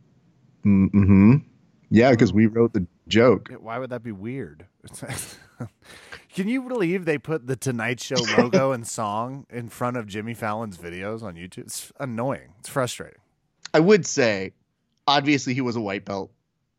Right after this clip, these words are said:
Speaker 1: so I'm sure he felt a certain way about the meme. Uh, but <laughs> nothing made me laugh more, Kev, when I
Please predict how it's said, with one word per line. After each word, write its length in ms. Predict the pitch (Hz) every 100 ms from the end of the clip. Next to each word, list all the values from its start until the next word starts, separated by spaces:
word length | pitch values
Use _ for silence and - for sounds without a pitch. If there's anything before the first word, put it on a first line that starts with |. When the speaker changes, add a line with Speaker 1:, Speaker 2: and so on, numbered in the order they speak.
| _ _
Speaker 1:
so 240 | - 110 98
I'm 120 | 101
sure 180 | - 117
he 100 | 107
felt 240 | 107 101
a 40 | -
certain 260 | 113 98 98
way 120 | 92
about 180 | 90 -
the 60 |
meme. 260 | 90 82 - - _ _ -
Uh, 280 | 107 92 87 - 117
but 140 | 135
<laughs> 20 |
nothing 300 | 156 175 165
made 160 | 147 143
me 100 | 127
laugh 320 | 113 104 107
more, 300 | 110 104 104
Kev, 420 | 117 107 101 110 - _ _ _ _ -
when 360 | 113 117 117 - 110
I 240 | 104